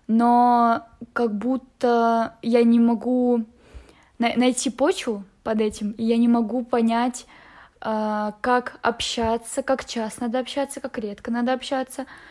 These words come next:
а, когда надо видеться, как надо время проводить. У меня вообще как будто... Потому что, щас я объясню, почему. У меня, а, всегда с моего детства было очень много друзей.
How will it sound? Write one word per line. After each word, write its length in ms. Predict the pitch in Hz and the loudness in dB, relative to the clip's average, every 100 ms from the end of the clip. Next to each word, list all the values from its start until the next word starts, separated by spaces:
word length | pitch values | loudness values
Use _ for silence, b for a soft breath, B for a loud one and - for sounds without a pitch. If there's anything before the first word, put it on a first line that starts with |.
| B B - | B B -6
а, 400 | 226 214 214 214 - | -4 -2 -4 -6 -6
когда 240 | 226 240 | 0 2
надо 200 | 262 277 | 2 0
видеться, 480 | 233 226 233 - 240 | -2 -4 -4 -6 -6
как 100 | - | -4
надо 180 | 233 226 | -4 -2
время 300 | 233 220 220 | 0 0 0
проводить. 500 | 247 254 254 277 - | 0 0 -2 -6 -4
У 60 | 226 | -2
меня 280 | 226 226 | 0 0
вообще 580 | 226 226 - 240 214 - - | -4 -8 -4 -2 -2 -4 -10
как 180 | 226 202 | -12 -8
будто... 440 | 208 254 - 240 B B | -6 -6 -4 -6 B B
Потому 260 | 262 277 294 | 2 4 4
что, 240 | - 302 269 B B B - | 2 -2 -2 B B B -12
щас 160 | 247 233 | -8 -4
я 60 | 294 | 0
объясню, 320 | 370 - 254 | 0 0 -4
почему. 420 | - 214 196 175 - B B B - | -4 -8 -8 -10 -16 B B B -2
У 60 | |
меня, 520 | 240 285 294 220 247 370 - B B _ | 2 4 4 2 0 -2 -14 B B _
а, 380 | - 233 226 233 | -2 2 4 4
всегда 540 | 226 - 247 226 220 233 | 2 -2 0 2 2 2
с 120 | - | 0
моего 420 | 277 254 254 240 214 | 0 4 4 4 0
детства 800 | 202 208 190 - 247 285 302 - | 0 0 0 -6 0 2 2 0
было 280 | 220 277 277 | 2 4 4
очень 260 | 254 - 240 | 2 0 0
много 180 | 240 | 0
друзей. 560 | 226 233 214 214 185 | 0 -2 0 -2 -2